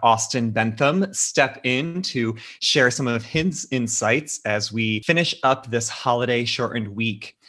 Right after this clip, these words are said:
It was a little bit light on the domestic reports. We did have a few things globally, but I think most importantly,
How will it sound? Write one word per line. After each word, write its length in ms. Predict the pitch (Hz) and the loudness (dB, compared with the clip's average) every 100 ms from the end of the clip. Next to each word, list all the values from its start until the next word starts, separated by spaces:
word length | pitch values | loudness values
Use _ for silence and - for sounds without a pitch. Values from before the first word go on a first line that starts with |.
| - _ - | -20 _ -2
It 100 | 147 | 4
was 200 | 151 151 | 4 4
a 40 | |
little 200 | 143 185 | 2 2
bit 200 | 214 247 | 4 2
light 400 | 160 143 143 156 | 4 6 6 6
on 160 | 151 151 | 2 2
the 80 | 123 | 0
domestic 480 | 127 127 - 131 | 2 2 0 -2
reports. 640 | 123 113 - 117 170 - - | -2 -4 0 4 4 0 -4
We 120 | 123 | -2
did 140 | 123 | -2
have 200 | 110 127 | 0 -2
a 40 | 117 | -4
few 360 | - 143 139 | -6 -2 -2
things 400 | 131 139 131 123 | 0 -2 -2 -4
globally, 600 | 113 120 120 120 107 117 123 | -2 0 0 0 0 0 2
but 280 | 120 113 - - - - | 2 2 -4 -20 -8 0
I 120 | 127 | 0
think 340 | 123 175 180 | 0 -4 -2
most 360 | 135 135 170 - | 0 0 0 -2
importantly, 1000 | 131 - 139 180 160 110 107 120 151 | -4 -2 -2 0 -4 -2 0 0 0